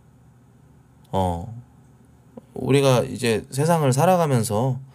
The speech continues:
결국은 이제 누구나 다 독립을 해야 되는 그런 시기가 오고, 어, 인생을 홀로 이렇게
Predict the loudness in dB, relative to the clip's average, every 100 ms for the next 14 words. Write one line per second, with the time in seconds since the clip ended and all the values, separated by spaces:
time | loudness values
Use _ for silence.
0 | -20 -20 -20 -20 -20 _ -2 2 4 4
1 | 4 2 0 -2 -2 2 4 4 2 -2
2 | -4 -4 2 4 4 4 2 2 2 0
3 | -4 -4 -4 -4 -4 -6 -6 -2 0 -2
4 | -4 -8 -10 -12 -20 -20 -20 -20 -20 _
5 | -14 -10 -8 -4 0 2 2 2 0 -2
6 | 0 2 2 0 -4 -20 -20 -20 -20 _
7 | _ _ -14 -12 -6 -4 -4